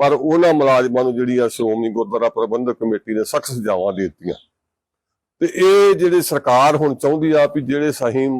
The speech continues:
ਲੋਕਾਂ ਨਾਲ ਵਾਅਦੇ ਕੀਤੇ ਸੀ, ਉਹ ਵਾਅਦਿਆਂ ਤੇ ਅਸੀਂ ਖਰੇ ਨਹੀਂ ਉਤਰੇ। ਉਹ ਵਾਅਦਿਆਂ ਨੂੰ ਲੋਕਾਂ ਦਾ ਧਿਆਨ ਭਟਕਾਉਣ ਵਾਸਤੇ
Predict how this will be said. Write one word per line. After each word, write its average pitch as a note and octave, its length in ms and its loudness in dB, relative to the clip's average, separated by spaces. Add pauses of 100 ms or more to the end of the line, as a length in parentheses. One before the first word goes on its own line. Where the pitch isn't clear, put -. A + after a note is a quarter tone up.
(280)
ਲੋਕਾਂ A#2 340 0
ਨਾਲ B2+ 120 0
ਵਾਅਦੇ A2+ 260 0
ਕੀਤੇ A#2 360 -6
ਸੀ, A2 140 -6 (600)
ਉਹ F3+ 140 4
ਵਾਅਦਿਆਂ E3 320 4
ਤੇ D3+ 120 0
ਅਸੀਂ C3 160 -2
ਖਰੇ G#2 280 -2
ਨਹੀਂ B2+ 120 0
ਉਤਰੇ। C3 360 -2 (400)
ਉਹ F3+ 320 4
ਵਾਅਦਿਆਂ D#3+ 420 4
ਨੂੰ D#3 400 0
ਲੋਕਾਂ C3+ 360 0
ਦਾ D3 340 4
ਧਿਆਨ B2 440 0
ਭਟਕਾਉਣ B2 540 0
ਵਾਸਤੇ A#2+ 480 0